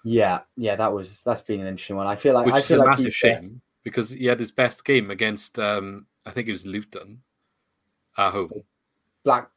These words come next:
Speaker 1: yeah, Luton, yeah, yeah, he played, he ran,
Speaker 2: Caused
Speaker 1: ran the show
Speaker 2: trouble
Speaker 1: that
Speaker 2: on the
Speaker 1: day,
Speaker 2: wing,
Speaker 1: poor
Speaker 2: and now
Speaker 1: thing.
Speaker 2: he's,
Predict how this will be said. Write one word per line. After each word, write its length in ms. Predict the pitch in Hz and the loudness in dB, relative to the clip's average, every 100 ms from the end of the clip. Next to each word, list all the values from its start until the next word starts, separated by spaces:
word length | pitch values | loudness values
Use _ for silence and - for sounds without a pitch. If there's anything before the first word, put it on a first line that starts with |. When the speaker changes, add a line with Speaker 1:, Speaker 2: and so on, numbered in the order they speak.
| - | -10
Speaker 1:
yeah, 240 | 143 147 127 | 0 2 2
Luton, 460 | 131 151 139 113 | 2 2 0 -6
yeah, 140 | 110 123 | -2 -2
yeah, 120 | 113 | -2
he 60 | 110 | -4
played, 260 | 135 123 | -2 -2
he 80 | 123 | 0
ran, 160 | 120 123 | 0 0
Speaker 2:
Caused 180 | 127 113 | 0 -2
Speaker 1:
ran 100 | 117 | 0
the 140 | 127 | 0
show 60 | 107 | 0
Speaker 2:
trouble 160 | 92 92 | 0 0
Speaker 1:
that 60 | |
Speaker 2:
on 80 | 92 | -4
the 60 | 95 | -4
Speaker 1:
day, 40 | |
Speaker 2:
wing, 200 | 98 95 | -4 -6
Speaker 1:
poor 100 | 90 | -4
Speaker 2:
and 100 | 101 | -6
now 60 | 101 | -4
Speaker 1:
thing. 80 | 98 | -6
Speaker 2:
he's, 180 | 98 | -8